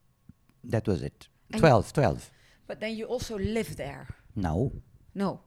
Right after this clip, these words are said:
Speaker 2: No, then, back then, do the people, the students,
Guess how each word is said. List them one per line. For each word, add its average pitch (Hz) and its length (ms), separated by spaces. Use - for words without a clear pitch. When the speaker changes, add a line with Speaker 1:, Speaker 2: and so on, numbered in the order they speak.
Speaker 2:
No, 208 120
then, 180 400
back 196 200
then, 160 280
do 160 140
the 185 80
people, 208 300
the 165 100
students, - 680